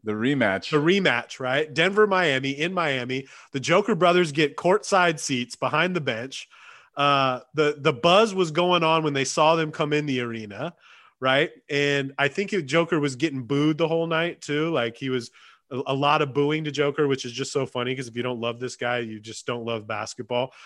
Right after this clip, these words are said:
Speaker 2: And then his reaction was like, "Yo, I played in Serbia. Like, I, nobody, like, that, this is nothing. Like, a couple boo birds from a crowd means nothing." But then the best part was they go, they're out in South Beach and they go to Live, or I think they were at Live or wherever they were at.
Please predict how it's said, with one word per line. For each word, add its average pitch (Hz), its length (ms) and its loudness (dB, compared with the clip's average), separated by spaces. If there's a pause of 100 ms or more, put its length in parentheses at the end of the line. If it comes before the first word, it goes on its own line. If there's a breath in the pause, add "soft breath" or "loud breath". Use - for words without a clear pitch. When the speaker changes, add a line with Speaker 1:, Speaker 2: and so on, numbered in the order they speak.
(140 loud breath)
Speaker 2:
And 123 100 -2
then 120 80 0
his 127 240 -2
reaction 131 420 0
was 123 120 -6
like, 123 180 -4
"Yo, 127 160 0
I 117 40 -4
played 135 260 -4
in 123 80 -8
Serbia. 117 360 -6
Like, 110 140 -6
I, 117 340 -8
nobody, 127 380 -6 (320 loud breath)
like, 120 320 -2
that, 147 220 -2
this 151 180 -4
is 135 140 -6
nothing. 131 460 -4
Like, 117 140 -8
a 131 60 -8
couple 143 300 -2
boo 135 240 -2
birds 120 420 -4 (260 loud breath)
from 143 160 -2
a 135 40 -2
crowd 131 400 0
means 113 280 -10
nothing." 113 420 -8 (220 loud breath)
But 143 120 0
then 185 280 2
the 156 120 2
best 240 320 4
part 160 340 6
was 151 160 0
they 151 120 4
go, 180 360 4
they're 151 220 2
out 165 280 2
in 151 320 0
South 190 400 2
Beach 131 400 -6 (640)
and 131 120 -6
they 139 80 -2
go 175 240 2
to 160 200 4 (240 loud breath)
Live, 170 360 6
or 139 100 4
I 139 60 4
think 202 200 -2
they 170 120 4
were 135 100 4
at 123 160 2
Live 127 260 -4
or 135 60 -2
wherever 165 320 0
they 131 140 0
were 117 120 0
at. 120 260 -2